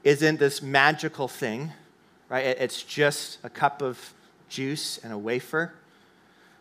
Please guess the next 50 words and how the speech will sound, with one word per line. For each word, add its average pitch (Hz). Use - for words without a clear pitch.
But 131
in 131
God's 135
kindness, 175
'cause 143
he 143
knows 147
we're 143
physical 156
creatures, 151
he 135
gives 135
us 143
a 131
physical 170
thing 147
to 147
remember. 127
None 143
of 190
you 185
showed 170
up 151
bringing 143
stuff 139
for 131
communion 117
today. 92
You 131
came 131
with 117
empty 139
hands, 117
and 123
if 113
you've 127
trusted 139
in 160
Jesus, 123
you're 143
gonna 135
go 139
and 127
receive 113
something 131
that 120
you 117
did 123
not 113
earn 92